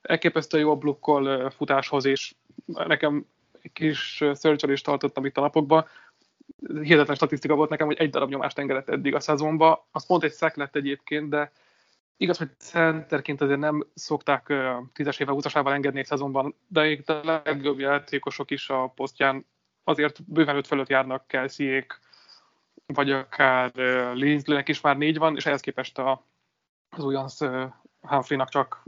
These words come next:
csak egy jutott, és a futásban kiemelkedően játszik. Ő bele is egy kicsit szkeptikusabb voltam,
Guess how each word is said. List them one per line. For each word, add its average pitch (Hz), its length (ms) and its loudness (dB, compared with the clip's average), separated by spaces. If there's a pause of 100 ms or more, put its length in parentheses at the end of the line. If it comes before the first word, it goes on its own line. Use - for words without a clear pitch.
csak - 180 -4
egy 156 180 4
jutott, 160 360 4 (300)
és - 160 -6
a 147 460 0
futásban 135 800 2
kiemelkedően 143 680 0
játszik. 135 440 -4 (480)
Ő 180 140 4
bele 208 160 6
is 180 80 -2
egy 175 80 -6
kicsit 170 220 -10
szkeptikusabb 175 640 -4
voltam, 175 600 -4